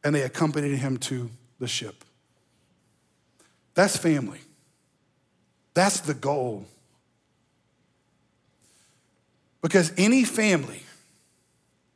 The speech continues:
that is functional, <laughs> let me clarify, any family that's functional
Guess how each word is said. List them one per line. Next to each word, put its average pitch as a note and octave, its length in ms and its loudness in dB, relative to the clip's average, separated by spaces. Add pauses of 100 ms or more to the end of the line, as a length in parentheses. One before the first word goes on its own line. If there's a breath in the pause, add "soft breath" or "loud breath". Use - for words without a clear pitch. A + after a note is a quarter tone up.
(480)
that D#3 160 4
is C#3+ 200 0
functional, - 680 0 (500)
<laughs> - 500 -20
let - 80 -2
me F#3 80 4
clarify, D3 440 2 (520 loud breath)
any G3+ 280 6
family G3+ 340 4
that's F#3+ 260 6
functional - 580 0